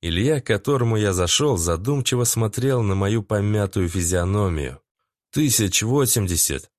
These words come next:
Припомнив, сколько проиграл на сделанных ставках, я умножил цифру на пять.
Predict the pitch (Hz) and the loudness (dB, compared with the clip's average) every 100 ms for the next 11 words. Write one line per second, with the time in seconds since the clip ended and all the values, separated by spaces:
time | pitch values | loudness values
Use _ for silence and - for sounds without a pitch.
0 | _ _ _ _ 87 80 - 147 143 135 | _ _ _ _ -4 -4 -2 0 2 2
1 | 120 - 147 131 113 98 95 90 110 127 | 0 0 0 0 -2 -2 -2 0 0 2
2 | 104 92 85 110 107 90 82 - 135 123 | 2 0 0 0 2 0 -2 -2 0 0
3 | - - - - - 143 120 107 113 127 | -2 -8 -8 -6 -2 0 0 2 2 2
4 | 110 110 101 - 101 - 95 90 85 - | 2 0 -2 -2 -2 0 0 0 0 0
5 | 92 73 - - | 2 0 -4 -12